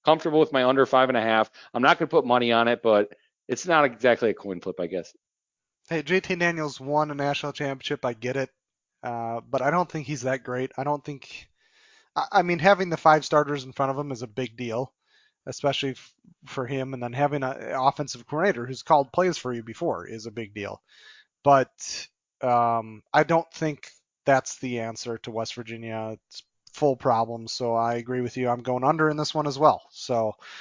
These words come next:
Speaker 2: uh, I'm not as steadfast as the, uh, the Texas Tech under, but this is, uh, this is an under for me, Will.
Speaker 1: I,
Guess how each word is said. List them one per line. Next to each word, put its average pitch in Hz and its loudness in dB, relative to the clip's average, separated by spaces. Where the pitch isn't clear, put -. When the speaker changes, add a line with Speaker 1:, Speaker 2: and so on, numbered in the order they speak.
Speaker 2:
uh, 123 2
I'm 143 -2
not 160 10
as 143 0
steadfast 160 8
as 135 0
the, 139 2
uh, 127 4
the 139 -8
Texas - 2
Tech 254 8
under, 247 4
but 160 2
this 170 0
is, 156 -2
uh, 143 6
this 147 -2
is 135 -6
an 135 -8
under 123 -4
for 123 -14
me, 113 -12
Will. 98 -6
Speaker 1:
I, 110 2